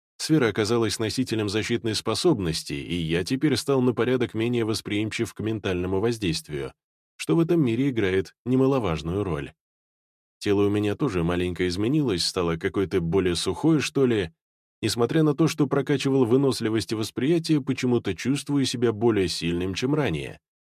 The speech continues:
Не могу сказать, действительно ли это так, но ощущение такое есть. И еще. Я на каком-то подсознательном уровне знаю, что теперь смогу самостоятельно, без участия нейросети, полноценно пользоваться всеми своими умениями и способностями.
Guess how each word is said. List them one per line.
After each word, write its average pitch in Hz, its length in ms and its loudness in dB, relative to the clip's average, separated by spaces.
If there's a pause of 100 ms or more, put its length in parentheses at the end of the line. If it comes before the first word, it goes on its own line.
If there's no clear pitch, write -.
(440)
Не 160 80 4
могу 185 220 2
сказать, 160 340 2
действительно 135 640 0
ли 98 120 0
это 101 240 0
так, 156 280 0
но 151 140 2
ощущение 117 720 0
такое 98 340 -2
есть. 87 500 -6 (680)
И 143 60 0
еще. 139 420 -2 (420)
Я 104 140 0
на 101 140 0
каком-то 101 400 0
подсознательном 101 800 -2
уровне 101 340 2
знаю, 117 320 0
что 101 200 -4
теперь 101 300 -2
смогу 110 300 0
самостоятельно, 104 880 -2
без 90 160 -2
участия 98 480 -2
нейросети, 92 800 -2 (420)
полноценно 123 640 2
пользоваться 92 640 0
всеми 117 280 -2
своими 113 420 0
умениями 101 580 0
и 127 60 2
способностями. 85 880 -4